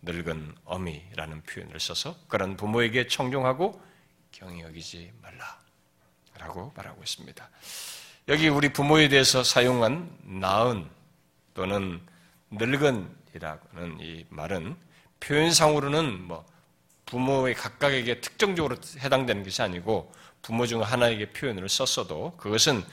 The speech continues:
부모 모두에게 해당되는 것을 이렇게 나누어서, 어, 말한 것입니다.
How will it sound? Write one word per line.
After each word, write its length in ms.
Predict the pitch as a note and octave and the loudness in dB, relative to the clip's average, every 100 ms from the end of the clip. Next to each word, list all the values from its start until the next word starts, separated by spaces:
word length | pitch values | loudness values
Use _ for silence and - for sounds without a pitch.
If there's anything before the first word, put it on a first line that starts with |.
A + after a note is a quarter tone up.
| - - - _ _ _ _ - | -16 -20 -20 _ _ _ _ -16
부모 340 | C#3+ C3+ C3+ | -4 4 4
모두에게 720 | A#2+ C3 D#3+ E3+ D3 G#2 F#2 A2+ | 6 6 8 8 6 4 -2 -2
해당되는 640 | C#3 C3+ C3+ C3+ A#2+ G#2+ | 0 6 6 4 0 -2
것을 420 | F#2 E2+ A#2 F#3+ - | -6 -6 -8 -10 -12
이렇게 240 | F2 F2 | -12 -12
나누어서, 720 | D#2+ D#2 G2+ G2 E2+ - C3 - | -12 -10 -10 -8 -8 -10 -12 -16
어, 120 | - E2 | -20 -20
말한 300 | D#2+ E2 F2 | -16 -14 -12
것입니다. 580 | E2+ - E2+ D#2+ G2+ | -8 -8 -8 -16 -18